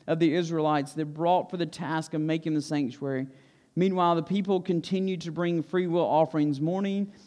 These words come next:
after morning. Then all the craftsmen who were doing all the work of the sanctuary came one by one from the work they were doing and said to Moses, "The people are bringing more than is needed for the construction of the work of the Lord command to be done."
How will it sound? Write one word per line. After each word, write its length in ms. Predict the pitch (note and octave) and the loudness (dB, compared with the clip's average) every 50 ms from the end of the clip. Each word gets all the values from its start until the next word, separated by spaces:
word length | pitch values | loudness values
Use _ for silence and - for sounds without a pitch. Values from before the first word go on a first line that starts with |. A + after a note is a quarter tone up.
| - _ _ - | -20 _ _ -4
after 300 | A#2+ D#3+ E3 - F3+ E3 | -2 -2 0 0 0 0
morning. 500 | D#3 D3+ D3 C#3+ C#3 C3+ B2+ B2+ B2+ C3 - - - - - - - _ _ _ _ _ - - - | 2 2 4 4 4 2 2 0 -2 -4 -8 -16 -20 -20 -20 -20 -20 _ _ _ _ _ -10 -4 0
Then 180 | D3 D#3 D#3+ | 2 2 2
all 220 | C#3+ A#2 D#3 E3+ F3+ | 2 2 2 2 2
the 100 | F3+ F3 | 0 -2
craftsmen 500 | - F3 E3 D#3+ D#3+ D#3+ D#3+ D#3+ D3 D3+ | 0 2 4 4 4 4 2 0 0 2
who 140 | D#3+ E3 D#3 | 4 4 4
were 80 | D#3 | 4
doing 300 | D#3 D#3+ F#3 F#3+ F3+ D#3+ | 4 4 4 4 4 4
all 260 | G#2+ D3 E3 F3+ G3 | 4 4 6 6 4
the 100 | G3+ F#3+ | 4 2
work 300 | E3+ D#3+ F3 F3+ F3 F3+ | 0 2 2 0 0 0
of 60 | F3+ D#3+ | -4 -6
the 80 | D#3 | -6
sanctuary 480 | - - E3+ E3+ D#3 - - D#3+ D#3 C#3+ | -4 -2 -2 -4 -2 -2 -2 -2 -2 -2
came 400 | C#3+ - F#3 F#3 G3+ G3+ G3+ G3+ - - - - _ | -4 -6 -6 -4 -2 -2 -4 -4 -6 -12 -20 -14 _
one 400 | - D#3+ F3 G3 G#3 A3+ G#3+ F3 | -2 0 2 2 2 2 0 2
by 260 | E3 F#3+ F3 F3 F3+ F3 | 2 2 4 4 2 2
one 340 | D3+ D#3 D#3+ D#3+ D3+ D3 | 0 0 0 2 2 0
from 160 | C#3+ D3 D#3+ D#3+ | 0 0 -2 -2
the 80 | D#3+ | 0
work 320 | D#3 D#3+ F#3+ G3+ G3+ G3+ - | 0 0 0 0 0 -2 -2
they 120 | F#3 F3+ | -2 0
were 140 | F3+ E3+ E3 | 0 0 0
doing 420 | E3 D#3 E3+ E3+ E3 D3+ C#3+ C#3 C3+ | 2 2 2 2 4 2 2 2 0
and 120 | D3 C#3+ | 0 -2
said 260 | - - F#3 F#3 F#3+ F#3 | -2 -2 -2 -2 -2 -2
to 80 | F#3+ E3+ | -4 -2
Moses, 400 | E3 E3+ F3 E3 E3 D#3 D3 D3+ | 0 0 0 -2 -2 -6 -6 -6
"The 100 | D#3 D3+ | -6 -6
people 500 | D3+ - A3 A3+ B3 A3+ A#3 A#3 A#3+ A#3+ - - - - | -4 -4 -2 -2 -2 -2 -2 -2 -2 -4 -8 -14 -10 -2
are 120 | - E3+ F3+ | 0 0 2
bringing 440 | D#3+ F#3+ G3 G3 G3 F#3 F3+ F3 F3 | 2 2 0 2 0 0 0 0 0
more 400 | F3 F#3+ G#3+ A#3 B3 B3 A#3+ A#3+ - - - - | 0 0 0 2 2 0 0 -2 -6 -12 -4 -2
than 160 | F3 F#3 F#3 | 0 2 2
is 160 | F3 E3+ D3+ | 0 0 0
needed 380 | F3 F#3+ G3 G#3+ G#3 A3 G#3 F3+ | 0 0 2 2 0 -2 -4 -4
for 120 | - G3+ | -4 -4
the 80 | F3+ E3+ | -4 -2
construction 680 | D3 E3+ E3+ D#3 - - F#3+ G3 G#3 G3 - G#3+ G#3 G3 | -2 -2 -4 -4 -4 -2 -2 -2 -2 -2 -4 -4 -4 -2
of 160 | B2 D3+ E3+ | -2 -2 -2
the 80 | E3 E3+ | -2 -2
work 380 | D#3 D#3 F3 F3+ F#3 F3+ - | 0 2 2 2 2 0 -2
of 120 | - D#3+ E3 | -6 -4 -2
the 100 | E3+ E3 | -2 -2
Lord 540 | D#3 D#3+ E3 E3+ E3+ E3 D#3+ D3+ D#3 - - | 0 0 2 2 2 2 0 -4 -10 -16 -8
command 600 | - D#3+ D#3+ D#3 D#3+ D#3+ D#3 D3+ D#3+ D#3+ D#3 - | -6 -4 -2 0 2 2 2 2 0 -2 -4 -6
to 100 | - D3+ | -4 -2
be 160 | C#3+ C#3+ C#3+ | -2 -2 0
done." 380 | C3+ C#3 C3+ B2+ B2+ B2 B2+ | 0 0 0 0 0 -2 -4